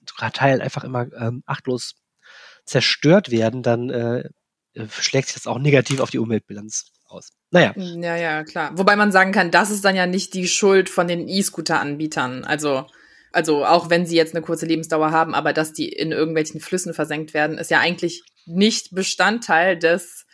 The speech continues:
Speaker 2: Konzepts hinter diesen
Speaker 1: Das
Speaker 2: Teilen.
Speaker 1: stimmt. Wobei, das stimmt. Wobei ich ja interessant finde, ja, das stimmt. Alles, was im öffentlichen Raum ist, ist gefährdet. Dann ist es so, alle, ähm,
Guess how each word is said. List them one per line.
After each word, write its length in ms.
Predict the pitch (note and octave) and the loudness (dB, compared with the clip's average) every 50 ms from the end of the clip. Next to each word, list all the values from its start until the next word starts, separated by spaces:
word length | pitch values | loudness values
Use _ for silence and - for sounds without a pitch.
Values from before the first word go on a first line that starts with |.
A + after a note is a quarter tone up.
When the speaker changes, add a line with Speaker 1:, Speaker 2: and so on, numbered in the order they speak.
| _ _ _ | _ _ _
Speaker 2:
Konzepts 540 | - - G#3 G3 - - F#3+ F3+ - - - | 0 0 0 0 2 2 2 2 2 0 0
hinter 240 | - C4 G#3+ B3 A3 | 0 2 4 4 2
diesen 240 | G3 A3+ G3+ F#3+ G#3+ | 2 0 -2 -4 -4
Speaker 1:
Das 160 | - G3+ - A#3 | 0 2 2 4
Speaker 2:
Teilen. 120 | G#3+ A3 | 4 6
Speaker 1:
stimmt. 300 | - D#3+ D#3+ C#3+ C#3 - - | 6 6 4 2 0 -2 -2
Wobei, 340 | - C3 - C3 C#3 E3+ D#3 | 2 4 6 6 6 6 4
das 180 | - D#3 C#3 | 2 -2 -4
stimmt. 300 | - - - D#3+ C#3 A2+ | -4 -6 -8 -8 -6 -8
Wobei 200 | C3 B2 C3 C#3 | -4 -2 0 0
ich 120 | D3+ - - | 0 0 -2
ja 60 | D#3 | -4
interessant 480 | D#3 D3 - C#3+ - - - E3+ E3+ - | -4 -4 -6 -8 -6 -6 -8 -8 -8 -8
finde, 500 | - - D#3 D#3+ D#3 D3+ D3+ D#3 - - - - - | -10 -8 -6 -4 -2 -2 -2 -4 -6 -10 -18 -14 -2
ja, 280 | - B2+ B2 C3+ E3 | 4 4 6 6 4
das 180 | E3+ C3+ C3 - | 2 0 -2 -4
stimmt. 300 | - - D#3+ G3+ G#3 - | -4 -4 -6 -8 -8 -6
Alles, 280 | - C#3+ D3+ - - C#3+ | -4 -4 -4 -2 -2 -4
was 140 | C#3 - | -4 -4
im 180 | D#3 B2+ - - | -6 -10 -10 -10
öffentlichen 320 | D3 D3 - D#3 C3+ C3+ | -10 -6 -4 -4 -4 -4
Raum 240 | C3 B2+ C3+ C#3 D3 - | -4 -2 -2 -2 -2 -4
ist, 220 | C3 - - - - _ _ _ _ _ | -8 -12 -14 -18 -20 _ _ _ _ _
ist 320 | - E3+ D3+ - - - - | 0 0 0 -2 -6 -14 -14
gefährdet. 680 | - B2 B2 - - - C3+ C3+ C#3+ D3 E3+ G#3+ - - - - - - - - - - - | -10 -10 -8 -2 2 4 6 6 6 6 4 0 0 -4 -8 -14 -16 -16 -18 -20 -20 -2 0
Dann 160 | C3 C3 D3+ | 2 2 2
ist 140 | D3+ - - | 2 0 -4
es 140 | C#3+ - | -4 -2
so, 140 | - D3+ D3+ | 0 0 0
alle, 500 | - B2+ C3 D3+ D3+ C#3+ C3+ C3+ D3+ F3 D#3 | 2 2 2 4 6 6 4 4 0 -4 -6
ähm, 440 | B2 A#2+ A#2+ B2 A#2 A2+ A2+ A#2+ | -6 -6 -6 -8 -12 -14 -16 -20